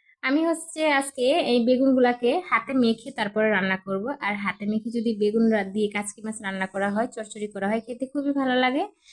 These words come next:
তো এখানে আমি বেগুনটা দেওয়ার পর তার মধ্যে দিয়ে দিয়েছি হচ্ছে আদা রসুন বাটা।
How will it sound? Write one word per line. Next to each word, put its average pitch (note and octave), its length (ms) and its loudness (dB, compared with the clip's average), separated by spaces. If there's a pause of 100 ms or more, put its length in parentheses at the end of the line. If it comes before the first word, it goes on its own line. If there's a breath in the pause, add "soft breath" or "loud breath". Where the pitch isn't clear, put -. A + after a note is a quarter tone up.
(240 loud breath)
তো - 100 -8
এখানে C#4 260 2
আমি C#4 140 6
বেগুনটা B3+ 380 6
দেওয়ার A3 380 6 (100)
পর A3 200 2 (140)
তার A#3+ 140 -2
মধ্যে A3+ 260 2
দিয়ে G3+ 260 4
দিয়েছি G3+ 380 2
হচ্ছে G#3+ 320 0
আদা G3 260 0
রসুন A3 280 0
বাটা। A3+ 240 0